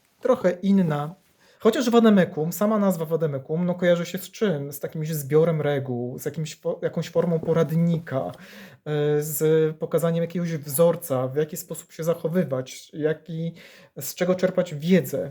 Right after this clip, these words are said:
prawda? A tutaj co mamy? Mamy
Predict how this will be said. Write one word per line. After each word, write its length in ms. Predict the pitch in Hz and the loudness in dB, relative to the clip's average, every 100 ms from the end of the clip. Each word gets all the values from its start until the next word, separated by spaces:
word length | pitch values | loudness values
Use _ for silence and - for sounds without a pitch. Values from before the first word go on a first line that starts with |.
| - | -10
prawda? 420 | 147 139 165 233 - _ - _ - | -12 -2 -2 -2 -6 _ -20 _ -10
A 80 | 156 | -6
tutaj 360 | 262 311 285 | -4 -2 -2
co 220 | - 147 123 | -2 -2 -2
mamy? 400 | 117 139 139 - _ _ _ - | -4 -8 -10 -12 _ _ _ 0
Mamy 480 | 185 254 233 233 | 2 6 4 2